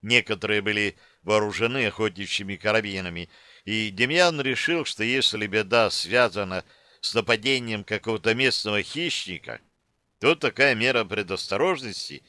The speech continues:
явно не будет лишней. С неба начал накрапывать мелкий дождик, отчего на улице сразу резко потемнело, а настроение Демьяна сильно упало. Поиски пропавшего человека в джунглях,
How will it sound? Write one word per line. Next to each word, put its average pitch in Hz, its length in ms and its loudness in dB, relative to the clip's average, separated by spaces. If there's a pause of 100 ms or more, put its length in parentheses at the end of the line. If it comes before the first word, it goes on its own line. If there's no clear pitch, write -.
(400)
явно 170 340 2
не 127 160 -4
будет 120 360 -4
лишней. 87 600 -6 (1400)
С - 100 -4
неба 165 260 6
начал 120 340 4
накрапывать 107 640 0
мелкий 104 340 -4
дождик, 127 520 0 (380)
отчего 123 400 0
на 123 120 2
улице 120 380 0
сразу 107 340 0
резко 101 340 -2
потемнело, 98 760 -2 (560)
а 170 140 4
настроение 127 720 0
Демьяна 113 580 0 (240)
сильно 95 440 -4
упало. 69 580 -4 (640)
Поиски 107 640 2 (320)
пропавшего 104 640 0
человека 104 580 -2
в 76 80 -14
джунглях, 95 640 -4